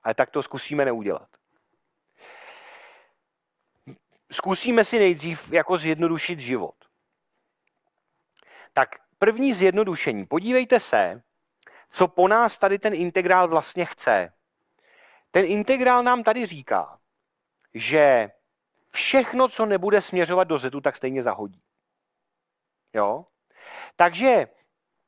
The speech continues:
nás zajímá tady z těch cross produktů jenom to, co jde do Z. No a teď se podívejme, jaké produkty nás tam potkají. Eh, tady to Ečko má prostě nějaké takovéhle, takovéhle, takovéhle vyjádření.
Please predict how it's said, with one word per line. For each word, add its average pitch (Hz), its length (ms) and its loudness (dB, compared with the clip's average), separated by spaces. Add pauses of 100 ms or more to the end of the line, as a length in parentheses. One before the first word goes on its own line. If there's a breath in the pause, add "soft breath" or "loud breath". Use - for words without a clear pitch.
(420)
nás 160 360 4
zajímá 131 520 0
tady 143 220 -4
z - 100 -14
těch - 220 -4
cross 160 280 -2
produktů 104 720 -8 (200)
jenom 196 420 0
to, 160 180 -2
co 170 200 -6
jde 143 200 4
do 139 160 -2
Z. 117 300 -2 (1160 loud breath)
No 127 60 4
a 139 60 4
teď 220 200 -2
se 302 120 2
podívejme, 214 520 0
jaké 208 300 2
produkty 175 600 0
nás 196 260 2
tam 208 180 0
potkají. 180 600 0 (1300 soft breath)
Eh, 80 220 -10
tady 233 380 0 (120)
to 233 200 6
Ečko 170 560 4
má 180 200 4
prostě 185 340 -2
nějaké 170 360 2
takovéhle, 165 680 4
takovéhle, 160 600 2
takovéhle 170 480 2
vyjádření. 104 800 0